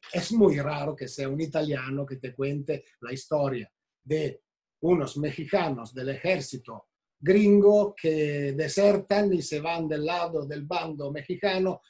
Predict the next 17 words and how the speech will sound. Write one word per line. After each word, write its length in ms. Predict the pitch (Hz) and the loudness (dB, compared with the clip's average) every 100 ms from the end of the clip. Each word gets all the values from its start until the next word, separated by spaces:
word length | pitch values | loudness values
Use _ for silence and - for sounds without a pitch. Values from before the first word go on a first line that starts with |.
| _ | _
y 160 | - 147 | -8 -4
luchan 420 | 165 208 - 156 | 2 2 2 -2
hasta 260 | 156 147 165 | -4 -4 -2
la 100 | 170 | 0
muerte 640 | 180 180 170 147 180 - - | 2 2 2 0 -2 -2 -4
en 200 | 156 151 | -6 -4
contra 560 | 143 175 165 175 170 - _ _ | 0 0 0 -2 -2 -4 _ _
de 100 | 143 | -6
la 280 | 143 139 139 | -4 -4 -4
invasión 640 | 180 185 165 143 160 156 | 0 2 2 -2 -2 -2
norteamericana 1000 | 156 156 - 151 165 175 185 156 151 151 - - | -2 -4 -4 -6 -2 -2 -2 -4 -4 -6 -10 -10
en 180 | 151 | -6
mil 280 | 165 180 180 | 0 0 0
ochocientos 680 | 147 143 151 156 156 147 - | -2 -6 -8 -6 -6 -6 -6
cuarenta 360 | 143 135 135 | -4 -4 -6
y 40 | 135 | -4
seis. 460 | - 175 139 - | -2 0 -2 -8